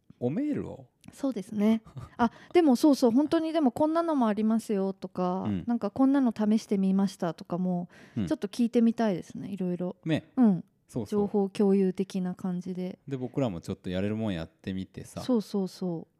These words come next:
Speaker 1: その話したりしたら、
Speaker 2: うん。
Speaker 1: なんかこう、往復書簡みたいでいいじゃないですか。
Speaker 2: うんうんうん。
Speaker 1: 手紙のやり取りしてるみたいで。
Speaker 2: そうですね。
Speaker 1: うん。
Speaker 2: うん。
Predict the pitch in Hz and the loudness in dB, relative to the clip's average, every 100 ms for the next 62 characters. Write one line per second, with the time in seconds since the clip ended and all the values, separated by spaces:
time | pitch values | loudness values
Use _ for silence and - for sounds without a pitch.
0 | _ _ 110 92 92 82 - 90 - 90 | _ _ -8 -6 -6 -6 -8 -10 -6 -6
1 | - - 92 90 101 233 147 - _ - | -8 -8 -6 -6 2 4 4 0 _ -6
2 | 147 - 95 92 90 113 135 131 - 143 | -4 -4 -8 -6 -6 -4 -4 -4 -6 -4
3 | 143 127 98 80 80 82 80 104 104 - | -4 -4 -6 -6 -12 -12 -10 -8 -8 -10
4 | 107 - 101 240 233 196 220 196 196 196 | -16 -20 2 4 6 6 4 4 2 2
5 | 131 139 143 131 127 107 87 - 90 90 | 2 0 -2 -2 -4 -6 -10 -10 -10 -10
6 | 95 92 - - 311 214 - 175 196 247 | -10 -12 -10 -2 -2 -2 -6 -2 2 2
7 | 202 - 220 214 202 175 | 0 -4 -2 -2 -2 -6